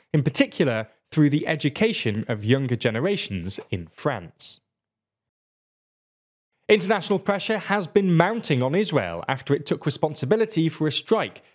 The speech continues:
that killed seven employees of U S-based charity World Central Kitchen, or W C K. Western leaders reacted by condemning Israel's military tactics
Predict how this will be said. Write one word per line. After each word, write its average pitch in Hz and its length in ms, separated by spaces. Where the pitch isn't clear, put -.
that 156 120
killed 160 300
seven 185 420
employees 156 720
of 107 180
U 135 180
S-based 127 480
charity 101 440
World 107 400
Central 92 420
Kitchen, 87 520
or 95 180
W 95 400
C 82 260
K. 95 460
Western 190 400
leaders 151 360
reacted 165 540
by 160 140
condemning 165 680
Israel's 113 460
military 120 340
tactics 135 640